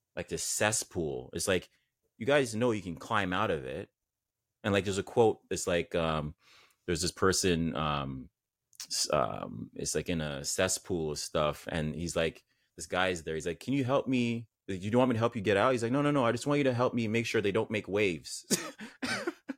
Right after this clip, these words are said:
Like, he's completely content being in there. A lot of people don't wanna get out. A lot of people don't wanna get out. And I think the one thing,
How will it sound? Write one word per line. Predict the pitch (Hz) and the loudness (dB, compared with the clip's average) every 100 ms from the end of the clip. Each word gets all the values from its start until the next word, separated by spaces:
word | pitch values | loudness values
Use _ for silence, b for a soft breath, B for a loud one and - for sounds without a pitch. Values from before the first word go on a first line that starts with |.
| B B 143 | B B 2
Like, | 151 | 2
he's | 147 | 2
completely | 156 127 165 156 | -4 -2 -4 -4
content | 147 123 - 123 87 | -2 -2 0 -2 0
being | 123 139 | 0 0
in | 117 98 | 0 0
there. | 98 110 _ - | 0 -2 _ 0
A | |
lot | 135 151 | 2 2
of | |
people | 156 143 | 0 -4
don't | 147 139 | -2 0
wanna | 143 | -2
get | 143 135 | 2 2
out. | 185 - _ _ _ _ _ _ _ _ - | 0 -2 _ _ _ _ _ _ _ _ 0
A | |
lot | 123 | 2
of | 143 | 2
people | 139 | 0
don't | 135 - | -2 0
wanna | 127 120 | -2 2
get | 104 | 2
out. | 127 127 - | 4 2 0
And | 104 | 2
I | 107 | 2
think | - 135 - _ _ _ _ _ _ _ _ - | 4 2 2 _ _ _ _ _ _ _ _ -4
the | |
one | 104 120 127 | 2 4 4
thing, | - 127 120 110 | 2 2 2 -2